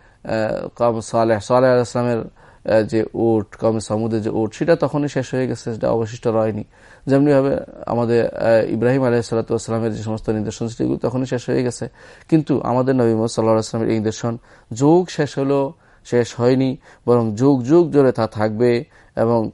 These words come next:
কিয়ামত পর্যন্ত সেটার, আহ, সেটা যে সমস্ত কথা বলেছে, যে সমস্ত অলৌকিক ঘটনার কথা বলছে, তার বালাগতের কথা বলছে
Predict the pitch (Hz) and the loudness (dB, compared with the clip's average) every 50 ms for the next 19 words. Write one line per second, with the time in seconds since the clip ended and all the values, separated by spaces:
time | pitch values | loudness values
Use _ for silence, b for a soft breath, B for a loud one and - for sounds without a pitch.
0 | _ - 127 123 123 131 135 - - - 120 110 110 120 113 110 - - 113 110 | _ 2 2 4 4 4 0 -2 -2 -4 -4 -2 -2 -2 -2 -2 -2 0 0 2
1 | 110 110 - b b b b _ - - - 107 - 113 113 113 107 107 - _ | 0 0 -4 b b b b _ -14 -10 -8 -2 2 2 4 4 2 0 -4 _
2 | _ _ _ - - - 113 113 110 107 110 - - - - - - 117 - 117 | _ _ _ -4 0 2 4 4 4 4 2 -2 -6 -10 -10 -10 -12 -10 -8 -6
3 | 107 - 117 117 110 107 104 - - 117 117 - - - 120 110 104 - 113 - | -2 0 0 2 0 0 -4 -4 -6 -6 -6 -6 -4 -2 -2 -2 -2 -4 -6 -6
4 | - 110 101 101 110 117 123 - - 123 117 110 107 101 - 113 113 - - - | -4 -6 -4 -4 -4 -4 -4 -4 -4 -4 -4 -4 -6 -8 -8 -10 -10 -8 -6 -4
5 | 120 110 107 - b b b b b b b 117 117 123 127 131 131 - 143 123 | -4 -4 -4 -6 b b b b b b b 2 4 4 4 2 2 0 -2 0
6 | 120 120 120 120 120 117 117 113 - 107 - 110 101 101 110 117 - - - 117 | 2 2 2 2 2 0 0 0 0 -2 -4 -2 -2 -2 -2 -4 -4 -4 -4 -4
7 | 113 127 b b b b b - 113 113 104 95 107 110 117 123 117 120 120 123 | -4 -4 b b b b b 0 2 2 2 4 4 4 4 4 2 0 -2 -2
8 | 113 101 107 107 - 107 101 110 117 - - - 120 110 | -2 -2 -4 -6 -6 -4 -4 -4 -4 -6 -6 -6 -6 -6